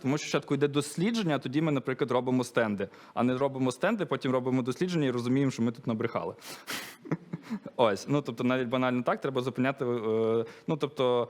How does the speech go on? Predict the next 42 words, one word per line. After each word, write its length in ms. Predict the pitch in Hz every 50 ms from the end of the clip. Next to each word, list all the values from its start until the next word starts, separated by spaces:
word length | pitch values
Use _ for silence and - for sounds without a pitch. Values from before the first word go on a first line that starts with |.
| - - - -
е, 140 | - 113 110
ці 140 | - 151
кошти, 440 | 139 - - 208 262 294 - - 180
навіть 340 | 147 139 139 139 135 127 -
якщо, 320 | 135 131 - - 143 135
ну, 120 | 123 123 117
типу, 220 | 113 123 - 123
наприклад, 400 | 113 110 104 - 110 - 113 107
я 80 | 127 131
особисто 380 | 127 - 135 123 123 113 -
не 100 | 120 120
знаю, 220 | 120 117 113 104 98
наскільки 280 | 95 - - 95 -
там 160 | 87 - 101 101
обмежений 440 | 98 98 127 147 143 147 135 127
у 40 | 117
нас 100 | 113 113
бюджет 340 | 104 101 107 101 110 107 104
чи 100 | - 113
не 80 | 107 107
обмежений, 500 | 110 110 170 240 277 226 185 143 123 120 - - - - -
але 300 | - 113 117 120 123 123
все 220 | 123 123 - - 127
одно 300 | 127 135 156 180 190 170
намагаюся, 640 | 135 131 127 123 120 127 135 147 135 131 - - 120
наприклад, 640 | 113 110 104 104 - 110 110 - 107 107 - - -
е, 440 | 107 107 107 104 104 104 104 104 101 -
все 220 | - - - 131
робити 340 | 131 127 107 123 120 - 110
продумано, 440 | - 113 117 113 156 180 170 156 131
ніби 300 | 113 120 139 127 131 120
він 160 | 123 127 123
обмежений. 500 | 117 101 107 117 104 87 - 104 95 - - - _ _ _ _ _ _ _ _ _ _ _ - -
Е, 640 | - 107 104 104 104 104 104 104 104 104 101 101 95
тому 180 | - 117 127 135
що 120 | - 151
краще 300 | - - 139 131 - 143
видати 280 | 127 131 131 123 117 131
на 100 | 123 127
якісь 200 | 123 120 127 113
більше 340 | 107 120 127 120 - - 117
ініціатив, 640 | 113 117 117 117 - 127 131 - 185 220 269 233